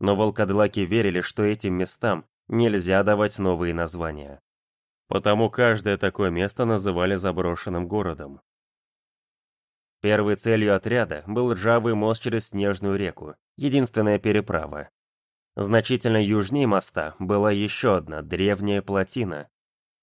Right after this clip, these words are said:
которую поддерживали в рабочем состоянии люди, живущие на ней. Однако там невозможно пройти без их разрешения. Кроме того, для этого придётся сделать гигантский крюк, который займёт полтора-два дня –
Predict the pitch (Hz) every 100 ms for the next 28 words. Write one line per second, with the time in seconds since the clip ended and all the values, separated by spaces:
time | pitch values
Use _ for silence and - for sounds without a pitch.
0 | _ 151 165 156 139 127 117 101 123 120
1 | 120 110 110 110 110 104 113 - 107 98
2 | 98 90 87 98 113 101 98 85 92 -
3 | 90 90 80 71 73 _ _ _ _ _
4 | _ _ _ _ _ _ - 95 113 135
5 | 139 139 131 131 123 120 98 107 113 117
6 | 107 107 98 107 98 101 90 95 98 87
7 | 95 90 95 76 73 71 _ _ _ _
8 | _ _ _ - 95 98 95 95 98 92
9 | 71 _ - 127 143 143 127 120 117 113
10 | 127 123 95 120 120 98 107 90 92 104
11 | 101 - 101 123 101 - - _ _ -
12 | - 147 113 113 107 113 - 117 104 101
13 | 98 98 92 95 92 82 71